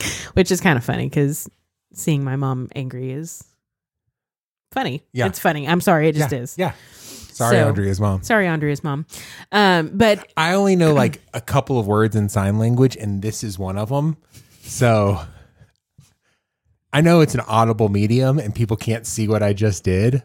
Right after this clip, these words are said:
Speaker 2: but you know.
Speaker 1: <laughs> I do.
Speaker 2: Okay.
Speaker 1: Um,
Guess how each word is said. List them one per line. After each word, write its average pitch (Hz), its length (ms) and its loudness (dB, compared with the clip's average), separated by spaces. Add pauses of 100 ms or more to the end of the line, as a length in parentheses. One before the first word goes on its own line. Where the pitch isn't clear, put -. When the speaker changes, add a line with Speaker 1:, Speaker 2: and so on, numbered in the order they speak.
(120)
Speaker 2:
but 85 240 -4
you 131 160 0
know. 101 300 2 (100)
Speaker 1:
<laughs> - 120 -20
I - 40 -8 (180)
do. - 340 -18 (240)
Speaker 2:
Okay. 120 280 -2 (460)
Speaker 1:
Um, 185 360 2